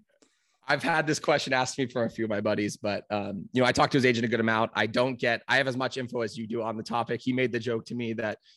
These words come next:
he might go play pickleball. He might, you know, do some stuff, travel. Like, he doesn't really know. Um,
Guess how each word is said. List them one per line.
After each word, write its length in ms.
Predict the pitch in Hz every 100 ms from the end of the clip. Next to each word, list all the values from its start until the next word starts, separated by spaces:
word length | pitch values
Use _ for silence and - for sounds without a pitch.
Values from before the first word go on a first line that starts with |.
| 135
he 40 |
might 140 | 135
go 80 | 127
play 160 | 131 123
pickleball. 560 | 160 160 151 151 151
He 100 | 131
might, 340 | 123 120 120 117
you 120 | 117
know, 100 | 113
do 200 | 107 123
some 160 | 120 127
stuff, 380 | - 127 120 -
travel. 540 | 135 117 113 117 117
Like, 120 | 110
he 100 | -
doesn't 140 | 135 131
really 200 | 113 107
know. 340 | 107 113 131 _ _ -
Um, 260 | 104 101